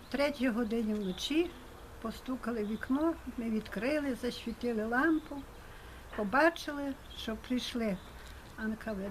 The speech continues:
Д, Н К Г Б, всі ті кати, які нас мучили. Забрали нас на машину, привезли під сільську раду, але спочатку пробили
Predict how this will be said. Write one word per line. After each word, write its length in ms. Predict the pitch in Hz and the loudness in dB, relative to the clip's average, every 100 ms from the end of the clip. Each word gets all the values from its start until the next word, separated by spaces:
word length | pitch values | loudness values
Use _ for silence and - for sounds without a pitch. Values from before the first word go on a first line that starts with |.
| 190 | 0
Д, 260 | 254 294 - - - | 4 4 2 -6 -6
Н 160 | 220 214 | -4 0
К 160 | 226 | 0
Г 160 | 185 214 | 2 2
Б, 280 | 196 269 285 - - - | 2 2 0 -6 -12 -6
всі 360 | - 311 339 - - - - - | 2 4 4 2 -14 -16 -14 -2
ті 240 | 247 247 240 - - - - - - - - - - - - - - 226 220 - - - - - - - - - - - | 2 4 4 0 -12 -16 -16 -16 -16 -16 -16 -14 -14 -10 -2 2 2 0 -2 -8 -12 -14 -14 -14 -14 -16 -16 -14 -14 -8
кати, 260 | 254 226 294 | -4 -2 -2
які 280 | 294 - 277 | -2 0 2
нас 200 | 247 240 - | 2 0 -2
мучили. 540 | 226 247 277 - 254 254 - - - - - - - | 2 2 2 -4 -4 -4 -8 -14 -14 -14 -14 -12 -4
Забрали 500 | 226 226 294 302 240 | -2 6 8 8 6
нас 180 | 240 196 - 240 | 2 0 -2 -2
на 100 | 226 | 0
машину, 640 | 208 - 311 320 302 294 - - - - - | 0 0 2 4 4 0 -8 -14 -14 -12 -6
привезли 440 | 254 254 285 277 - | 0 0 0 0 0
під 140 | 240 226 | -2 -2
сільську 360 | 262 220 - 233 | -2 -4 -2 0
раду, 400 | 214 262 294 277 269 - - - - - - | 2 2 2 -2 -6 -8 -12 -12 -12 -12 -6
але 200 | 247 240 | 0 0
спочатку 640 | 233 - 277 339 370 - 285 - | 0 -4 4 6 6 2 -4 -2
пробили 440 | 240 220 311 | -2 0 0